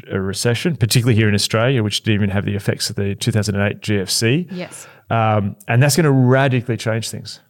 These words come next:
Speaker 1: radically change things. So, you know, there's a very good argument, um, by Daniel Dorling, the Harold Mackinder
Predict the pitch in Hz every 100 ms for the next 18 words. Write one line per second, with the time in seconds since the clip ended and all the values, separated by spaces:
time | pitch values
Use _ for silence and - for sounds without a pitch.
0 | _ 117 131 127 117 - - - 110 107
1 | - 107 - - - - - - - -
2 | 139 127 127 127 123 - 135 110 123 135
3 | 123 139 147 151 127 117 107 117 135 160
4 | - - 110 104 101 101 101 - - 104
5 | 101 101 95 _ _ _ _ _ _ -
6 | 110 104 104 104 113 147 110 104 101 -
7 | _ _ - - 120 123 107 107 101 117
8 | 117 117 113 104